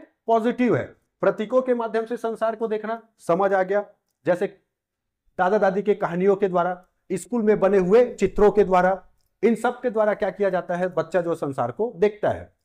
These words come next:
संसार को देखता है कि संसार या दुनिया कैसी है, समझ आ रहा है, संसार या दुनिया कैसी है, इन चीजों को वो प्रति-, अ, प्रतीकों के माध्यम से क्या करता है, देखता है,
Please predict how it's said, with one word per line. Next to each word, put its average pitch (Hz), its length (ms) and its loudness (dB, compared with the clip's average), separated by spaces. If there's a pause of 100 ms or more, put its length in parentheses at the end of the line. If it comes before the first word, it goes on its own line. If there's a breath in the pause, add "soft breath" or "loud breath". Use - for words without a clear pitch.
(220)
संसार 185 480 0
को 254 420 -2
देखता 170 400 -2
है 233 360 -4 (220)
कि 226 100 0
संसार 202 680 -2
या 190 140 2
दुनिया 190 460 0 (480)
कैसी 220 360 2
है, - 200 -10 (580)
समझ 185 320 0
आ 196 100 4
रहा 220 120 4
है, - 180 -4 (120)
संसार 196 520 0
या 226 160 2
दुनिया 180 540 -2 (180)
कैसी 226 320 0
है, 117 240 -6 (100)
इन 233 180 2
चीजों 220 320 0
को 214 160 -2
वो 254 420 -4
प्रति-, 185 260 -4
अ, 185 240 0 (220)
प्रतीकों 196 380 0
के 208 140 -2
माध्यम 165 320 -6
से 170 120 -8
क्या 139 160 -6
करता 131 300 -6
है, 202 280 -8 (180)
देखता 202 280 -2
है, - 160 -18